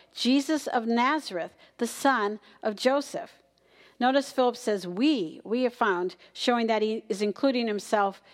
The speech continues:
as one of the followers of Jesus. And the way people identified other people back at that time is by giving the village they were from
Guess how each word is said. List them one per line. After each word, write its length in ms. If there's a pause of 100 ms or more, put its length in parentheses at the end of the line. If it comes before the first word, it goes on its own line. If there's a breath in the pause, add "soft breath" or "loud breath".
(160 loud breath)
as 200
one 120
of 80
the 80
followers 520
of 80
Jesus. 640 (480 loud breath)
And 160
the 60
way 240
people 260
identified 580
other 200
people 320
back 240
at 100
that 220
time 360
is 140
by 160
giving 300
the 80
village 400
they 120
were 120
from 480